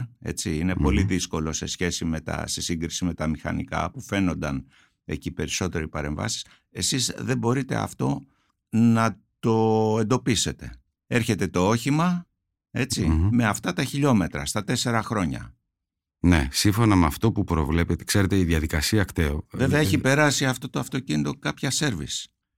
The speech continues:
Speaker 2: Θα σας πω. Καταρχάς, ξεκινάω από τη διαδικασία κταίου, η οποία είναι συγκεκριμένη, προβλεπόμενη νομοθετικά. Τι σημαίνει αυτό; Ότι το κάθε κταίο δεν μπορεί να κάνει ό,τι του καπνίσει. Ακολουθεί μια συγκεκριμένη διαδικασία και η βάση αυτής πορεύεται.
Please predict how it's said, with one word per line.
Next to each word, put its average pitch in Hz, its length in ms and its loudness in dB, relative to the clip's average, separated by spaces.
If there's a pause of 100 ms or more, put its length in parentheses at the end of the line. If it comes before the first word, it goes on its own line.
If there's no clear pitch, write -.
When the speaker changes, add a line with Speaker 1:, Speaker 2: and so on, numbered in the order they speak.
(240)
Speaker 2:
Θα 82 140 0
σας 78 200 0
πω. 69 300 -2
Καταρχάς, 85 400 0
ξεκινάω 98 380 4
από - 80 0
τη 98 80 2
διαδικασία 85 540 2
κταίου, 123 240 0
η 110 80 4
οποία 113 260 4
είναι 113 200 6
συγκεκριμένη, 92 720 2
προβλεπόμενη 98 640 4
νομοθετικά. 82 640 2
Τι 120 100 2
σημαίνει 92 360 4
αυτό; 80 240 0
Ότι 120 160 0
το 98 80 0
κάθε 107 280 2
κταίο 107 200 0
δεν 104 120 4
μπορεί 101 180 2
να 92 100 4
κάνει 95 260 0
ό,τι 87 260 -2
του 78 140 -8
καπνίσει. 120 640 0 (220)
Ακολουθεί 85 440 0
μια 101 160 4
συγκεκριμένη 85 580 0
διαδικασία 76 640 0
και - 220 -2 (100)
η - 220 0 (580)
βάση 123 340 6
αυτής 131 240 2
πορεύεται. 87 540 2